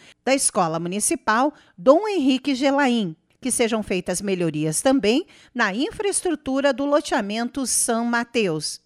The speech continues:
E que sejam construídas mais bocas de lobo nas ruas dos bairros mencionados, principalmente na rua Júlio de Castilhos, pois as bocas de lobo existentes não são suficientes para dar vazão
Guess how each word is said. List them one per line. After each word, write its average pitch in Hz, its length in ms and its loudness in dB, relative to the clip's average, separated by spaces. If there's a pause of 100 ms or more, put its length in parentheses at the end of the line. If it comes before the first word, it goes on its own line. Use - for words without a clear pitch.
(240)
E 440 80 -2
que 453 120 2
sejam 269 380 2
construídas 226 880 0
mais 226 420 0
bocas 196 460 -2
de 233 100 -4
lobo 233 460 2 (300)
nas 320 260 2
ruas 254 340 2
dos 269 220 -2
bairros 233 420 4
mencionados, 262 920 2 (340)
principalmente 302 920 4
na 277 140 4
rua 277 240 6
Júlio 269 260 2
de 254 100 0
Castilhos, 277 800 2 (320)
pois 220 300 4
as 196 160 2
bocas 254 420 2
de 240 80 2
lobo 185 300 4
existentes 175 880 0 (280)
não 247 460 6
são 262 320 0
suficientes 240 920 -2 (380)
para 202 240 2
dar 175 260 -2
vazão 226 720 4